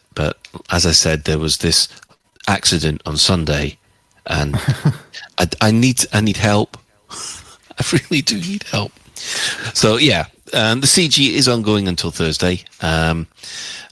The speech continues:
and, uh, yeah, I'm, I'm gonna have to go back in and just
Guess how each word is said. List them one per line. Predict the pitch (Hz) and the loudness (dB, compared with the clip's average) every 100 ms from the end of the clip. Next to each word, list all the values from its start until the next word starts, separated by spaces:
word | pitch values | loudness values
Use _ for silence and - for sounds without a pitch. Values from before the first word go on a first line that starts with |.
| - | -8
and, | 78 76 76 76 76 | -2 0 -2 -2 0
uh, | 76 73 - _ - | 0 -2 -6 _ 0
yeah, | 90 | 2
I'm, | - 98 - | 2 0 0
I'm | |
gonna | 127 113 | 0 0
have | 127 - | 0 -2
to | |
go | - 71 | -4 -2
back | - - | -2 -2
in | - | -4
and | 76 73 | -4 -2
just | 82 - | 0 -2